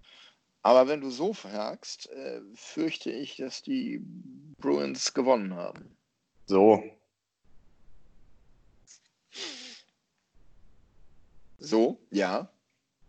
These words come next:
Speaker 2: Ja, da haben sie.
Speaker 1: Siehst du?
Speaker 2: Ich weiß nicht mehr, wie hoch, aber ich glaube vier eins.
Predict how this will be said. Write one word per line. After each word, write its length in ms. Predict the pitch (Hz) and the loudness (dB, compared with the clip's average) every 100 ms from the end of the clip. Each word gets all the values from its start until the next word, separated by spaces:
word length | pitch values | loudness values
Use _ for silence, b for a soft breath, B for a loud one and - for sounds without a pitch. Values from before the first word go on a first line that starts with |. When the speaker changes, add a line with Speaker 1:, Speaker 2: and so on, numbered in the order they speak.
| - - - - | -20 -20 -14 4
Speaker 2:
Ja, 300 | 147 277 156 | 8 8 8
da 100 | 139 | 8
haben 160 | 175 | 6
sie. 240 | 247 - - _ _ _ _ _ - - _ - - - - - | 4 -2 -6 _ _ _ _ _ -20 -20 _ -20 -20 -20 -20 -20
Speaker 1:
Siehst 260 | - - | -16 -12
du? 60 | - | -8
Speaker 2:
Ich 100 | 123 | 0
weiß 160 | 135 135 | 2 2
nicht 160 | 143 | 2
mehr, 160 | 135 123 | 4 4
wie 100 | 123 | 6
hoch, 260 | 123 151 - | 6 6 6
aber 380 | - 76 80 165 - _ _ _ - | 6 6 4 0 -6 _ _ _ -14
ich 120 | - | -8
glaube 320 | - 131 147 147 - | 4 6 6 2 -4
vier 240 | - 156 | 2 6
eins. 420 | - 180 190 - | 6 4 0 -6